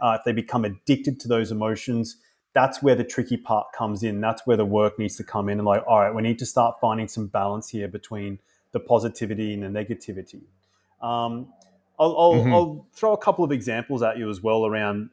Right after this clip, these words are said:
Speaker 1: around emotions and where science is going with this. And, and again, like I said, it's very difficult to measure emotions, you know, that someone's holding in their body. It's quite subjective, actually. So there's, there's
Speaker 2: Mm-hmm.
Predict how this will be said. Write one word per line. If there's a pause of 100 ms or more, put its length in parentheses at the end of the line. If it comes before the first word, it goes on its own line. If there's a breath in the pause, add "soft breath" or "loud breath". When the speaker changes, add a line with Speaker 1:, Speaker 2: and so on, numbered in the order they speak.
Speaker 1:
around
emotions
and
where
science
is
going
with
this.
And, (100)
and
again,
like
I
said,
it's (380)
very
difficult
to
measure
emotions,
you
know,
that
someone's
holding
in
their
body.
It's
quite
subjective,
actually. (640 soft breath)
So
there's, (440)
there's
Speaker 2:
Mm-hmm.